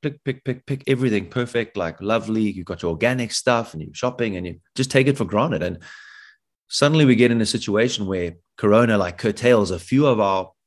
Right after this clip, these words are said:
comforts of our kids going to a school where people look after them the whole day and teach them while we do our jobs. And,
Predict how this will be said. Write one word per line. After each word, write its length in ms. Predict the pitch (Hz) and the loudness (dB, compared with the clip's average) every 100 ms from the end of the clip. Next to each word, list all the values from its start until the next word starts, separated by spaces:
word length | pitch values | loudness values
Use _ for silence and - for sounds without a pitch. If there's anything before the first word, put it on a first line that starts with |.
| _ | _
comforts 440 | - 160 - - - | -10 -10 -10 -14 -10
of 120 | 135 | -8
our 100 | - | -8
kids 320 | - 226 - | -4 -4 2
going 240 | 139 156 | 2 2
to 100 | 160 | 0
a 60 | 160 | -2
school 360 | - - 247 135 | -4 -4 -2 0
where 140 | 101 | -2
people 280 | - 156 165 | -2 -4 -2
look 180 | 147 151 | -2 -2
after 260 | 185 - | -4 -4
them 180 | 131 117 | -6 -4
the 100 | 107 | -4
whole 180 | 127 151 | -4 -2
day 200 | 147 180 | -4 -4
and 120 | 104 | -4
teach 240 | - 202 - | -8 -10 -6
them 160 | 107 | -6
while 200 | 95 95 | -4 -2
we 320 | 107 139 135 135 - _ | 0 2 0 -4 -20 _
do 120 | 127 | 2
our 100 | 143 | 4
jobs. 400 | 127 165 131 135 | 4 2 0 -4
And, 260 | 101 92 | -8 -8